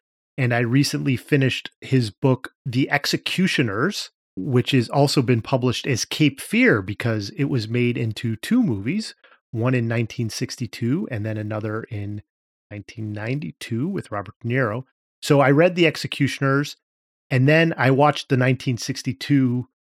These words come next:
film Cape Fear with Robert Mitchum as Max Cady, the, uh, bad guy, and then Gregory Peck, and stop me if you've heard this before, as an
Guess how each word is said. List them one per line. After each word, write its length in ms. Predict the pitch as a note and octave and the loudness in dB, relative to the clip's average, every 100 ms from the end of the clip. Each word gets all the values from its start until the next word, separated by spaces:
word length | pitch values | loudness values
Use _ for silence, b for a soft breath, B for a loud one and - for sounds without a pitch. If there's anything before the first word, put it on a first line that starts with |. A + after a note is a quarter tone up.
| _ _ - | _ _ -6
film 400 | - C3 A#2 A2 | 2 2 2 -2
Cape 280 | - C3+ C3 | 0 2 2
Fear 460 | - - B2 A2+ A#2+ | -2 0 2 2 0
with 220 | A2 G#2+ _ _ - | -2 -4 _ _ -4
Robert 460 | A#2 B2 C3 C3+ | 0 2 2 0
Mitchum 420 | B2 A#2+ B2+ A#2 A2 | 0 0 0 -2 -2
as 160 | G2+ | -6
Max 360 | A2 A2+ - - | -4 -6 -6 -10
Cady, 500 | - B2 A2 A2 C3 | -4 -2 0 -2 -4
the, 420 | A2 G2+ G2+ G2+ | -4 -8 -8 -8
uh, 240 | F#2 F#2+ G2 _ _ _ - | -10 -12 -14 _ _ _ -4
bad 320 | A#2+ A#2 A2+ | 0 2 0
guy, 300 | A2 G#2 A2 | -2 -2 0
and 200 | B2+ G#2+ | -2 -2
then 140 | G#2+ G#2 | -4 -6
Gregory 480 | F#2+ C3+ C#3 C3 | 2 4 4 2
Peck, 440 | - - B2+ - - _ _ _ _ _ _ _ _ _ _ - | 0 -2 -4 -4 -10 _ _ _ _ _ _ _ _ _ _ -4
and 380 | A#2+ A2+ A#2+ - | -4 -4 -8 -14
stop 260 | - - C3 | -4 -2 0
me 60 | B2 | 0
if 100 | - | -4
you've 120 | A#2 | 2
heard 200 | C#3+ C#3+ | 2 2
this 140 | B2+ | 0
before, 480 | - - A#2 A2+ A#2+ | -4 -8 -4 -2 -2
as 160 | A2+ | -2
an 100 | A2 | -6